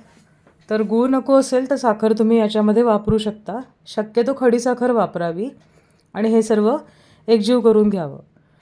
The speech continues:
तीर्थ लगेच पिणार असेल तर जेवढ्याच तेवढं प्रमाण चालू शकेल, पण तीर्थ जर सकाळी करून संध्याकाळी पिणार असाल तर दुधाचं प्रमाण जास्त ठेवायचं दह्यापेक्षा,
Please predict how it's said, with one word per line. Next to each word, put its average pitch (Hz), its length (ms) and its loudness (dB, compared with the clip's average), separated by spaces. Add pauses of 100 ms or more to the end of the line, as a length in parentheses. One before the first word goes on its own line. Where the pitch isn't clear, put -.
(240)
तीर्थ 220 220 -2
लगेच 240 400 4
पिणार 233 340 4
असेल 226 320 0
तर 220 60 2
जेवढ्याच 214 440 4
तेवढं 220 180 4
प्रमाण 214 360 0
चालू 220 260 2
शकेल, 208 420 -6 (520)
पण 226 180 0
तीर्थ 220 280 -2
जर 233 220 4
सकाळी 233 400 2
करून 226 300 2
संध्याकाळी 214 500 2
पिणार 226 360 0
असाल 214 360 -2
तर 214 60 -4
दुधाचं 226 420 2
प्रमाण 247 320 -2
जास्त 214 280 0
ठेवायचं 202 460 0
दह्यापेक्षा, 185 580 -6